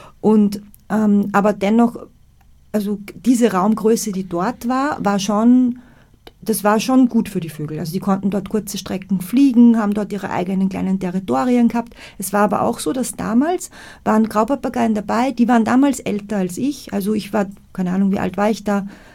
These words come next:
vierundzwanzig, fünfundzwanzig, und da gab's zum Beispiel einen Vogel, der Julius, und der war schon über dreißig.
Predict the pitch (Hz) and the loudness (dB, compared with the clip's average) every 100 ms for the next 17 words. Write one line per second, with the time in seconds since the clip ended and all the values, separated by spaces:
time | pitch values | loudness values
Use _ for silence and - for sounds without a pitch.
0 | - - - 226 226 196 180 - - 359 | -20 -20 -2 2 4 2 -2 -4 -2 0
1 | 311 240 240 233 208 220 220 196 202 202 | 0 2 2 2 0 0 0 0 -2 -2
2 | 208 202 202 - 220 226 233 254 208 196 | -4 -4 -4 -2 2 2 0 -2 -2 0
3 | 214 240 240 226 220 208 214 214 220 214 | 2 4 4 2 -2 -2 0 0 0 0
4 | 208 208 151 156 - 180 | -2 -4 -8 -8 -10 -12